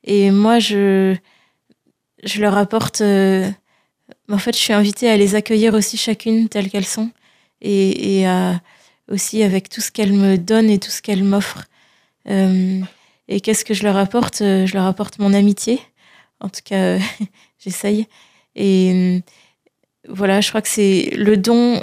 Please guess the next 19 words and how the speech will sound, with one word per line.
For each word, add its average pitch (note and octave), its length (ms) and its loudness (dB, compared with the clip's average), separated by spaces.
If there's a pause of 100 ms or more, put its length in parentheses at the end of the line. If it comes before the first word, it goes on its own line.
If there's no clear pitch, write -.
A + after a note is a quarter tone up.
se - 160 -4
faire G#3+ 240 -2
cadeau, A3+ 420 4
euh, G3 280 4 (580)
euh, F#3+ 300 0
l'une A3 320 4
de G#3 100 4
l'autre. F#3 420 -2 (540)
Pour G3 140 -4
moi, G#3 100 2
c'est, G3 340 0
c'est - 180 -6
quelque G3+ 280 -4
chose G3 280 -4
d'important. G#3 480 -2 (460)
Elles, G3 200 2
elles G3 240 2
viennent G3+ 260 4
m'aider A3+ 480 4